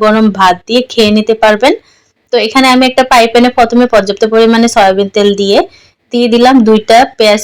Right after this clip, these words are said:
কুচি আর দিয়ে দিলাম কয়েকটা শুকনো মরিচ মাঝখান দিয়ে কেটে নেওয়া। শুকনো মরিচের সাথে দিয়ে দিলাম কয়েকটা কাঁচা মরিচ। যখন এই বাদামি কালার হয়ে আসবে, ঠিক এর মধ্যে দিয়ে দিব হলুদ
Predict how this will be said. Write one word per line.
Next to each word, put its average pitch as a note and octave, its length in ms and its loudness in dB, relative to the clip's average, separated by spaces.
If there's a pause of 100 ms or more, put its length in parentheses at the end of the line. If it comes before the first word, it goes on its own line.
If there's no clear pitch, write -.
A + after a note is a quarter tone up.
কুচি A3+ 300 -2 (220)
আর G3 160 2
দিয়ে G#3 180 2
দিলাম G#3+ 180 2 (100)
কয়েকটা G3 280 0 (100)
শুকনো G#3 320 -4
মরিচ A#3+ 220 0 (140)
মাঝখান G#3 340 -2
দিয়ে A#3 180 2
কেটে G3 280 -4
নেওয়া। G3 200 2 (480)
শুকনো A#3+ 420 -2
মরিচের B3 380 0
সাথে B3 260 0
দিয়ে A#3+ 180 2
দিলাম A#3+ 240 2
কয়েকটা G3+ 320 0
কাঁচা G3+ 320 0
মরিচ। G#3+ 260 0 (460)
যখন A#3 320 -2
এই C4+ 100 2
বাদামি G#3 340 0
কালার A#3 240 2
হয়ে A#3 220 4
আসবে, A3+ 240 0 (540)
ঠিক C4+ 140 -2 (100)
এর A3 80 2 (100)
মধ্যে A3+ 260 0
দিয়ে A3+ 200 2
দিব A3 140 2 (180)
হলুদ G#3+ 300 2